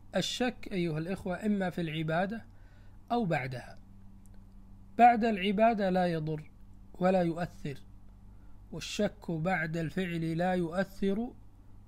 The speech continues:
وهكذا إذا الشكوك تكثره، وهكذا إذا الشكوك، إذا الشكوك تكثر. قال: "وإن شك فيها في الأثناء استأنف".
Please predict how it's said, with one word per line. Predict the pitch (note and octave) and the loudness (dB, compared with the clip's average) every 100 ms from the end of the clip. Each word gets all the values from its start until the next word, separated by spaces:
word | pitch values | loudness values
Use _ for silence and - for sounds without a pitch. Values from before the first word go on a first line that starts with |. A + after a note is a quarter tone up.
| - | -6
وهكذا | F3 D#3+ G#3 F#3+ F#3+ E3+ E3+ | 0 4 4 4 0 2 0
إذا | E3 G3 F3+ | 2 2 2
الشكوك | E3+ - E3+ - G3 F#3+ G#3 B3 - - - - | 0 -2 -6 -2 0 0 -2 -4 -8 -18 -18 -4
تكثره، | F3+ - - F3 E3+ D3 D#3 - - - - - - - - | -4 -4 -2 0 0 -2 -4 -10 -18 -18 -18 -18 -16 -16 -4
وهكذا | D3+ F#3 F#3+ - F3+ G3 A#3 | 4 4 4 2 2 4 2
إذا | G#3 F3+ | 0 -2
الشكوك، | E3+ - E3 G#3+ G#3+ G#3 A3 - - | -2 -4 -4 -2 0 0 0 -2 -4
إذا | G3 F#3 | -2 0
الشكوك | E3 - D#3+ G#3 F3+ - A#3+ - - - - - | -4 -6 -2 -2 0 -2 -4 -6 -18 -18 -18 -2
تكثر. | F#3 E3+ - E3+ E3 E3 - - - - - - - - - - - - - - - | 0 0 -2 0 0 -4 -8 -16 -16 -16 -18 -18 -18 -18 -18 -18 -20 -20 -18 -8 10
قال: | A#3 B3 | 12 12
"وإن | A3 G#3 A3 | 10 8 0
شك | G3+ - A3+ - G3 | 0 0 -2 -2 -2
فيها | F#3+ G3+ E3+ F#3+ G3 G3+ - | -2 0 2 2 2 0 -6
في | - | -4
الأثناء | F#3 F3 F3 F3+ G3+ E3+ | -2 -2 -2 0 0 0
استأنف". | - F3+ D3+ D3 - - | -4 -6 -8 -10 -12 -16